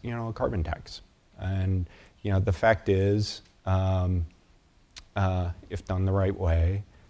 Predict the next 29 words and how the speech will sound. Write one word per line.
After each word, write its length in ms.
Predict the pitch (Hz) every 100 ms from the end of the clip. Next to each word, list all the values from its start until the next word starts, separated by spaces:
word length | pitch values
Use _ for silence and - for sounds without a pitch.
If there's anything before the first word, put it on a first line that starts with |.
| -
you 80 | 117
know, 180 | 113 -
it 160 | - 110
is, 460 | 117 107 - - - -
um, 440 | 104 98 95 92 - _ _
it's 180 | 101 -
the 80 | 98
most 220 | 90 -
rational 380 | 92 87 113 101
thing, 240 | - 90
and 100 | 92
that's 180 | 87 -
why 120 | 90
a 40 |
lot 200 | 87 85
of 100 | 80
businesses, 840 | 85 87 - 85 - 90 82 82 - - - - -
uh, 400 | 87 85 82 80 78
support 460 | - - 76 82 78
it. 160 | 67 - - - - -
Um, 500 | - 87 87 85 82 73 - _ _ -
but 380 | 147 101 - - - _ - - - - _ -
that 120 | 98
wasn't 280 | 101 90 104
in 80 | 95
the 80 |
cards. 440 | 85 - - - - - _ _ _ -
And, 580 | 90 90 90 90 87 82 - - - -
uh, 400 | 90 87 85